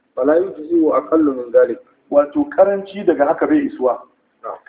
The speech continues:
Speaker 2: Karanci daga wannan magana da aka yi bai yi ba.
Speaker 1: Wa zabu al-mar'ati ja'izu.
Speaker 2: Yankan mace ba, ya halatta. Akwai masu ganin mace ba ta yanka. To wannan gargajiya ne, ba musulunci ba ne. Matarka, in, in akwai kaza ko wani abu,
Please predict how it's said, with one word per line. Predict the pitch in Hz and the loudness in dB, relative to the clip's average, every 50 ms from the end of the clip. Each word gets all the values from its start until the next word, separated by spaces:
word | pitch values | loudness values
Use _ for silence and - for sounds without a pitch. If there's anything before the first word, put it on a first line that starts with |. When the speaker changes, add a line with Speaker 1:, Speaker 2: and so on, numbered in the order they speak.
| _ | _
Speaker 2:
Karanci | 190 180 185 180 180 - 190 180 | 2 2 2 0 -4 -8 -2 0
daga | 160 - 196 | 2 2 4
wannan | 196 175 156 156 143 135 143 139 - 135 | 2 2 0 0 -2 -2 -2 -4 -4 -4
magana | 131 139 156 147 | -2 -2 -2 0
da | 135 147 | 0 0
aka | 156 - 151 | 0 0 -4
yi | 135 | -8
bai | 123 113 | -8 -10
yi | 117 113 | -10 -8
ba. | 117 110 - _ _ _ _ _ _ _ _ _ _ _ _ _ _ | -10 -12 -12 _ _ _ _ _ _ _ _ _ _ _ _ _ _
Speaker 1:
Wa | 123 139 | -4 -2
zabu | 156 175 175 190 175 | -2 -2 -2 -2 -2
al-mar'ati | 156 147 143 151 151 143 151 156 151 - - - | -2 -2 0 0 0 0 0 -2 -4 -6 -6 -2
ja'izu. | 131 127 120 139 139 131 120 - - _ _ | 0 0 2 0 -2 -4 -6 -8 -10 _ _
Speaker 2:
Yankan | 147 185 208 208 226 226 220 | 0 2 2 2 0 0 0
mace | 185 - - 143 | -2 -4 -4 -4
ba, | 135 120 - - - _ _ _ _ _ _ | -6 -6 -6 -10 -16 _ _ _ _ _ _
ya | 143 160 175 160 | -2 -2 0 0
halatta. | 143 135 147 - - | -2 -4 -4 -2 -2
Akwai | 143 - 202 202 | -2 0 2 2
masu | 185 170 156 | 2 2 0
ganin | 160 175 180 175 | -2 -4 -4 -4
mace | 165 156 151 | -6 -4 0
ba | 147 175 - | 0 0 2
ta | 170 147 | 2 0
yanka. | 139 139 135 - 135 127 - - - _ _ _ _ _ _ 117 _ _ _ _ _ _ _ _ _ _ _ - | -2 -2 -4 -4 -6 -6 -6 -8 -16 _ _ _ _ _ _ _ _ _ _ _ _ _ _ _ _ _ _ -8
To | 147 | -4
wannan | 143 143 147 165 175 180 180 170 | -4 -4 -2 -2 -2 -2 -2 -2
gargajiya | 160 180 175 170 180 175 - 175 180 180 170 | -2 -2 2 2 2 2 2 2 0 0 0
ne, | 151 127 120 - - | -2 -6 -10 -14 -10
ba | - 135 | -10 -8
musulunci | 147 156 151 160 170 160 - - 123 | -8 -8 -8 -8 -8 -10 -10 -12 -12
ba | 127 123 | -12 -12
ne. | 117 110 _ _ _ _ _ _ _ _ _ _ _ _ _ _ _ _ _ - | -12 -16 _ _ _ _ _ _ _ _ _ _ _ _ _ _ _ _ _ -4
Matarka, | 135 139 135 123 - 180 185 196 185 - 147 127 - - - - - _ _ _ _ _ _ _ _ _ _ _ - | 0 0 0 2 2 2 2 2 2 2 2 2 0 -4 -14 -20 -20 _ _ _ _ _ _ _ _ _ _ _ -4
in, | 170 | -2
in | - 165 165 180 185 | 0 0 0 2 0
akwai | 170 - 165 165 151 | 0 0 0 -2 2
kaza | - 151 139 127 131 156 160 - | 2 2 2 2 0 -2 -2 -2
ko | - 160 | -2 -2
wani | 160 160 165 | 0 0 2
abu, | 156 139 123 - - - | 2 0 0 -2 -8 -16